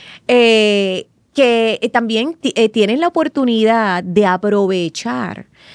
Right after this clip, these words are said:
esos contactos, esas influencias, y sin embargo deciden estudiar, deciden prepararse, deciden salir del país,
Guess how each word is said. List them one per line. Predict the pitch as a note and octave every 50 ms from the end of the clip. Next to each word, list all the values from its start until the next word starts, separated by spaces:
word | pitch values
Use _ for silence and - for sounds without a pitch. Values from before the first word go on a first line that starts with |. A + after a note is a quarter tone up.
| - _ -
esos | - F3+ F3 F3 F3 - G#3 -
contactos, | - G3+ F3 D3+ C#3 - - G3+ G#3 G#3 G#3 _ _ - D#3+ D3+ - -
esas | D#3 D#3 - G#3+ G3+ G#3 G3+ -
influencias, | A3 A3+ G3+ - - A3 A#3 A#3 C4+ B3+ - -
y | A3 A3+
sin | - A#3+ A3+ G#3+
embargo | G3+ G3+ G3+ G3+ A#3+ C#4+ E4+ E4 D#4+ C#4+
deciden | B3 A3 G3+ - - - A3+ D4 F4+ F4+ D4
estudiar, | A#3 G3+ - - G#3 F#3 F3 D#3 B2 - - F3+ F3
deciden | G3+ G3+ - - A#3+ C4 D4+ D4
prepararse, | - C4 A#3 A3 - F#3 E3+ D#3 D3 D#3 F#3+ - F3
deciden | D#3 F3+ F#3 - A3+ G#3 A#3+ B3+
salir | - C4 A3+ A3+ G#3
del | G#3+ A3+ A3+ A3+
país, | - A#3 A#3+ B3+ C#4+ D4 D4 D4 D4+ D4 -